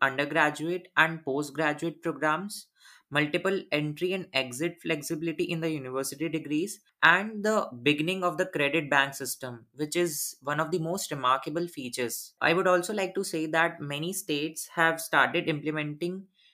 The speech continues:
the new education policy. For example, Madhya Pradesh, where,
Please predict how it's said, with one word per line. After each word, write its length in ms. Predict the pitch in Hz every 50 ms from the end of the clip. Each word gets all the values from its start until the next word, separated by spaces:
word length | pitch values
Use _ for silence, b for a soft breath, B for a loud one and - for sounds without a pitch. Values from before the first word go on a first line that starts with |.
| b _ 127
the 420 | 165 185 185 175 170 160 - - _ -
new 160 | 139 147 165
education 600 | 175 170 151 170 156 165 165 156 - 180 180 175
policy. 420 | - 151 143 139 143 143 - 175 170
For 140 | 175 170
example, 480 | 160 151 135 151 151 151 147 147 165 170 170 156
Madhya 340 | 147 131 127 147 151 151
Pradesh, 460 | 160 156 143 151 156 180 208 - - - B B B B B B
where, 540 | - 123 143 147 147 151 151 156 156 151 -